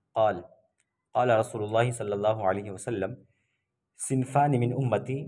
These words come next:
लैसा लहुमा फ़िल इस्लामी नसीबुन।" हज़रत इब्न अब्बास रज़ियल्लाहु ताला अन्हुमा बयान करते हैं कि अल्लाह के रसूल सल्लल्लाहु ताला अलैहि वसल्लम ने इरशाद फरमाया कि दो, मेरी उम्मत में से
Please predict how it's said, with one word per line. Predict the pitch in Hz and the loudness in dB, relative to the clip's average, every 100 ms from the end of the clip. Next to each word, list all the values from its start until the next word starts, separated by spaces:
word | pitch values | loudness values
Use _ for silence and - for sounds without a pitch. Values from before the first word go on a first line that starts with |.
| - | 0
लैसा | 110 123 123 | 2 4 4
लहुमा | 110 110 107 | 2 0 -4
फ़िल | 104 101 | -4 -6
इस्लामी | 90 101 101 98 90 | -8 -2 -2 -2 -6
नसीबुन।" | 90 90 87 85 - _ _ _ _ _ _ _ | -8 -10 -12 -14 -20 _ _ _ _ _ _ _
हज़रत | 113 120 | -14 -8
इब्न | 131 127 | -2 -2
अब्बास | 92 120 123 | 2 2 2
रज़ियल्लाहु | 107 113 117 120 | -4 -2 0 0
ताला | 104 101 | 0 -2
अन्हुमा | 107 110 | -4 -4
बयान | 110 98 101 | -2 -4 -4
करते | 101 - | -10 -10
हैं | 113 120 | -10 -6
कि | |
अल्लाह | 98 98 | -6 -6
के | 98 | -6
रसूल | 92 - 117 | -10 -10 -14
सल्लल्लाहु | 98 95 104 107 | -10 -2 -2 -2
ताला | 104 92 92 92 | -4 -4 -8 -12
अलैहि | 107 101 101 | -12 -10 -10
वसल्लम | 90 - 104 | -12 -10 -10
ने | 104 | -8
इरशाद | 92 104 104 | -4 -2 -2
फरमाया | 120 98 90 117 - _ _ _ _ | -4 -6 -4 -6 -8 _ _ _ _
कि | 98 92 104 | -14 -14 -6
दो, | 147 156 151 - - - - _ _ _ _ _ - - - - | -2 2 0 -2 -8 -16 -20 _ _ _ _ _ -14 -14 -14 -6
मेरी | 117 123 | -2 0
उम्मत | 113 131 135 | 2 0 0
में | 110 | -4
से | 104 127 | -4 -6